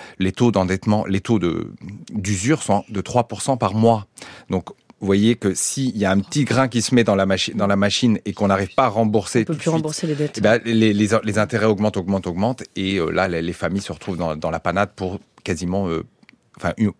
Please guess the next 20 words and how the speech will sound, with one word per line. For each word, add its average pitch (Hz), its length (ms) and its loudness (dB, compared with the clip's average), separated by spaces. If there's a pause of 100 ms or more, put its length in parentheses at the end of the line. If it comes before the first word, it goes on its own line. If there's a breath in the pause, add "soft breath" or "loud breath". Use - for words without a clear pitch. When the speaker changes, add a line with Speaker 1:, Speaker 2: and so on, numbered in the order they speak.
Speaker 1:
une 98 120 0
génération 87 480 -4
éventuellement, 82 560 -10
hein, 85 180 -12
si - 280 -14
les 85 280 -6
emprunts 82 240 -8
sont 90 160 -8
pas, 82 220 -4
sont 85 180 -12
pas 82 100 -10
remboursés, 78 460 -4
si 98 160 -6
la 85 100 0
personne 80 320 -8
meurt 85 240 -4
à 76 60 -8
l'étranger, 78 400 -12
et 90 80 -10
cetera. - 320 -18